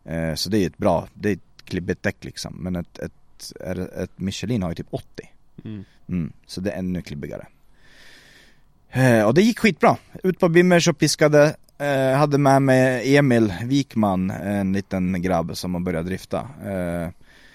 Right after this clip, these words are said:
Speaker 1: och han, eh, han vill åka med. Så jag tänkte, ja men då får han väl, ska han väl få åka då. För fan, han har fotat lite schyssta bilder på bilen och sådär. Så vi dundrar ut, åker typ två varv eller något sånt, värmer upp lite grann. Sen börjar jag piska på tre varv. Och sen på fjärde varvet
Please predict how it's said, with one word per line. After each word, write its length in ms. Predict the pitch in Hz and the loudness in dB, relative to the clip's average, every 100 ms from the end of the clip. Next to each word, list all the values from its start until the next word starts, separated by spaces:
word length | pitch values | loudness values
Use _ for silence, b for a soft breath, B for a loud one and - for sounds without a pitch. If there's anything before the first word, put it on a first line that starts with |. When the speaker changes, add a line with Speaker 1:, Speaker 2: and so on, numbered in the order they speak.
| b b b _ | b b b _
Speaker 1:
och 240 | - 90 | -12 -10
han, 400 | 110 117 117 107 | 0 2 4 4
eh, 240 | 104 98 90 80 b _ _ _ _ | 4 2 0 -4 b _ _ _ _
han 140 | 170 | 2
vill 100 | 196 | 4
åka 200 | 131 - | 4 2
med. 160 | 104 123 - _ _ _ _ _ _ - | 0 0 -6 _ _ _ _ _ _ -14
Så 60 | |
jag 60 | 104 | -10
tänkte, 220 | 98 85 | -8 -4
ja 60 | 113 | -4
men 180 | 110 113 | -2 -4
då 180 | 160 | -6
får 180 | 123 - | -6 -4
han 80 | 120 | -4
väl, 200 | 92 87 | -4 -8
ska 200 | - - | -10 -6
han 80 | 127 | -6
väl 140 | 90 | -6
få 120 | 85 69 | -8 -8
åka 240 | - 151 | -2 -2
då. 120 | - - _ - | -2 -10 _ -16
För 60 | |
fan, 240 | - 73 - | -12 -12 -10
han 120 | 123 | -8
har 60 | 113 | -8
fotat 380 | - 104 110 104 | -10 -6 -6 -6
lite 160 | 87 | -8
schyssta 280 | 92 - 87 | -10 -8 -6
bilder 260 | 87 78 80 | -6 -8 -10
på 120 | 71 | -10
bilen 320 | 87 71 57 | -10 -10 -14
och 80 | - | -16
sådär. 180 | - - B B B B B | -20 -20 B B B B B
Så 140 | - 131 | 0 4
vi 100 | 160 | 6
dundrar 280 | 165 143 | 6 6
ut, 180 | 147 139 | 6 6
åker 200 | 151 143 | 4 2
typ 160 | 139 131 | -2 -2
två 240 | 139 139 | 2 4
varv 240 | 127 135 131 | 6 6 4
eller 100 | 127 | 2
något 160 | 123 | -2
sånt, 340 | - 131 123 120 | 0 -2 -2 2
värmer 300 | 120 120 120 | 2 4 4
upp 180 | 123 | 2
lite 140 | 113 123 | 0 0
grann. 200 | 117 107 | 0 0
Sen 160 | 131 | 0
börjar 160 | 131 110 | 4 4
jag 100 | 95 | 2
piska 260 | 101 - 92 | -2 -4 -4
på 220 | 98 80 | -2 -2
tre 240 | - 139 | 2 2
varv. 420 | 135 143 135 123 _ B B B | 6 4 4 -4 _ B B B
Och 180 | - - | -6 -2
sen 140 | 120 | 0
på 100 | 117 | 0
fjärde 360 | - 110 107 104 | 4 4 4 4
varvet 520 | 95 90 71 - | 2 2 -2 -6